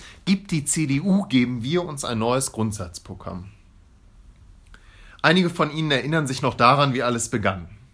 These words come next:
Mit der großen Zuhörertour vor mehr als zwei Jahren.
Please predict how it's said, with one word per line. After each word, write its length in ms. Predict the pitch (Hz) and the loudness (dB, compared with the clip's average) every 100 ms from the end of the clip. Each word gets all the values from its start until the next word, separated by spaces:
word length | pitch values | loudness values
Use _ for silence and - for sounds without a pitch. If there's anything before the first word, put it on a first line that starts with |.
| - _ _ _ - | -20 _ _ _ -10
Mit 160 | 110 | -2
der 100 | 123 | 0
großen 360 | 110 143 165 139 | 2 0 0 -4
Zuhörertour 840 | - 180 165 147 139 - 143 139 | -2 0 2 2 0 0 0 0
vor 140 | - 110 | 0 -2
mehr 220 | 117 123 | 0 0
als 320 | 120 - - | -2 -6 -10
zwei 240 | - 110 | -2 -2
Jahren. 440 | 113 95 98 - | 0 -4 -6 -14